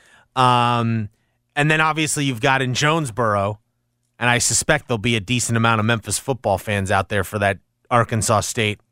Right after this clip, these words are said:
Memphis game, six o'clock Saturday. I'll be there in Jonesboro. That's my plan, at least. Um,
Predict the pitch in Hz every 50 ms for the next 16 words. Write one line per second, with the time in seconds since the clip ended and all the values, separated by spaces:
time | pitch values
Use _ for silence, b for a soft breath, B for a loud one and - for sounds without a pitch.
0 | _ - 117 123 123 110 - 104 98 - - 110 101 98 95 98 87 - - -
1 | 139 127 - - 120 - 107 107 101 95 - - - 113 98 95 90 90 90 95
2 | 92 90 90 - b b b b b b b b _ - 131 147 151 123 127 113
3 | 98 104 101 101 98 92 95 101 101 98 95 92 - - 104 101 101 101 98 -
4 | - 95 87 - - 127 120 113 104 98 82 80 95 92 92 - - - b b
5 | b b b b b _ - 131 123 123 120 120 113 110 107 101 92 92